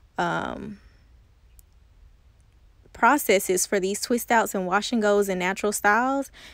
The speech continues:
because my short hair has me, like, lost. Like, the things that I was doing on my long hair doesn't seem to be working the same. And I realized that me and Nicole's hair is long, but it is super, super,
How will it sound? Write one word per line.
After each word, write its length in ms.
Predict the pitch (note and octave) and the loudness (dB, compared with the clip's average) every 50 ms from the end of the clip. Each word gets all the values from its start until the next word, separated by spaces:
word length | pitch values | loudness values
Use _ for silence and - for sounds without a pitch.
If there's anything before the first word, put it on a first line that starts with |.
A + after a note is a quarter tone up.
| - _ - | -20 _ -10
because 520 | G#3+ F#3+ F3+ - - G3 F3+ F3 F3 - - | -8 -8 -6 -2 0 0 2 0 -2 -4 -6
my 180 | F#3 G3+ B3+ | -4 -4 -4
short 300 | C#4+ - - D#4 D4+ C#4+ | -4 -2 0 0 0 2
hair 240 | D4 D4+ D4+ C#4+ D4 | 2 2 2 2 2
has 280 | C#4 C4 A3+ A3 G#3 G#3 | 2 2 2 0 0 -2
me, 140 | G#3 G3+ | -2 -2
like, 240 | G3 F#3+ - - - | 0 0 -2 -2 -2
lost. 640 | - - F3+ E3+ - - - - - - - - - - _ _ _ _ _ _ _ _ _ - _ _ _ - - | -2 -2 0 0 -2 -2 -6 -12 -12 -12 -12 -16 -20 -20 _ _ _ _ _ _ _ _ _ -20 _ _ _ -6 -4
Like, 140 | G3 - | -4 -2
the 100 | - F#3+ | -2 -4
things 260 | - - A3+ B3 C4+ B3+ | -2 0 0 0 2 2
that 120 | B3 A3+ | 2 4
I 100 | A3 G#3+ | 4 4
was 160 | G#3 G#3+ G3+ | 4 2 0
doing 280 | F3+ G3 G3+ G#3+ G#3+ G3+ | 2 2 2 2 0 -2
on 80 | F#3 | -2
my 120 | F3+ F3+ F3+ | -4 -4 -4
long 380 | F3+ E3+ F3 F#3 G3+ A#3 B3 | -4 -2 -2 -2 -2 -2 -2
hair 180 | A#3+ C4 B3 A#3 | 0 0 0 0
doesn't 220 | G#3+ G#3+ G3+ A3 | 0 -2 -2 -4
seem 200 | G#3 - G#3+ G#3 | -4 -4 -4 -4
to 100 | G#3+ - | -4 -4
be 140 | G3+ G3 F#3 | -6 -6 -6
working 480 | F3 E3+ G3 F#3+ F#3 - - - - - | -6 -4 -4 -4 -4 -4 -6 -8 -14 -12
the 100 | - F#3+ | -12 -12
same. 600 | - - F3+ - - - - G#1+ - A3 G#3+ - - _ _ - _ - - - _ _ - _ _ - | -10 -8 -10 -10 -10 -14 -16 -16 -14 -14 -16 -16 -18 _ _ -20 _ -20 -20 -20 _ _ -20 _ _ -8
And 320 | F#3+ F#3+ F#3 F#3 F#3 F3+ - | -4 -2 -2 -2 -2 0 0
I 100 | G3+ G#3+ | 2 2
realized 500 | G#3+ G#3+ A3 A3 A3 G#3 G3 G3+ G3+ - | 2 2 2 2 2 2 2 2 2 2
that 320 | F#3+ F3 F3 F3 - - | 0 2 2 0 -2 -2
me 220 | - G3 G3+ G#3 | -4 -2 0 2
and 80 | G#3+ G3+ | 2 0
Nicole's 420 | F#3+ - - A#3+ C4+ D#4+ E4 D4+ | -2 -4 -2 -2 0 0 0 0
hair 140 | - A#3+ G3+ | 0 0 0
is 200 | - F3+ F#3+ F3+ | 2 0 0 0
long, 500 | G3 F3 F3+ F#3+ G#3+ B3+ C4+ B3 A3 G3+ | -2 -4 -2 0 0 0 0 0 0 0
but 160 | F#3 G3+ G3 | 0 2 2
it 120 | G#3 F#3+ - | 2 2 2
is 180 | F#3 G3 F#3+ | 2 0 0
super, 580 | - - - - - A#3+ B3+ B3+ - A#3+ A3+ G#3+ | -2 -6 -8 -6 -4 -4 -4 -2 0 0 0 0
super, 1040 | A3+ - - - - - - - A3 A#3 A#3+ A3+ - - F3+ E3+ D#3+ - - G3+ | 0 -4 -6 -8 -8 -10 -6 -4 -4 -4 -4 -6 -4 -4 -4 -4 -4 -6 -10 -14